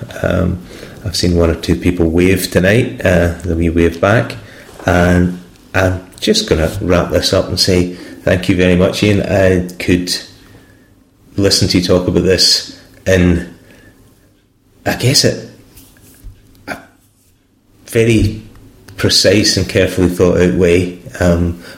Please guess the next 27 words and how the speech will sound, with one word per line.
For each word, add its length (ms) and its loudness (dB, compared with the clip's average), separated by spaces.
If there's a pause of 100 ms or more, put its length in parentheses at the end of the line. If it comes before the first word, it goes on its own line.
where 180 2
most 320 2
of 100 0
us 460 0 (380)
will 200 2 (280)
blunder 400 2
in 180 2
and 160 2
make, 360 0 (500)
um, 380 -2 (100)
incautious 720 2
<laughs> 300 -4
statements 500 2
that 100 2
we 120 2
would 180 0 (320)
later 320 2
regret. 640 0
Um, 420 0 (240)
it, 260 0
it's 140 0
been 120 2
fascinating 560 2
listening 360 2
to 120 2
you, 280 2 (280)
so 180 2